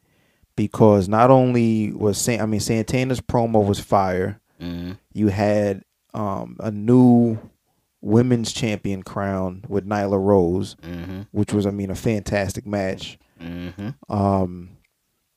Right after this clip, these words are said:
Speaker 1: you had, and we'll get to this later as well, does my heart so, so, oh, so happy. Uh, <laughs> Jeff Cobb debut.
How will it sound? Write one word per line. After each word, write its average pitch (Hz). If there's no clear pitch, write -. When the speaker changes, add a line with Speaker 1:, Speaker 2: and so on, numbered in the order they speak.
Speaker 1:
you 110
had, 107
and 101
we'll 107
get 107
to 110
this 95
later 101
as 90
well, 98
does 104
my 101
heart 101
so, 104
so, -
oh, 110
so 135
happy. 110
Uh, 101
<laughs> -
Jeff 120
Cobb 107
debut. 104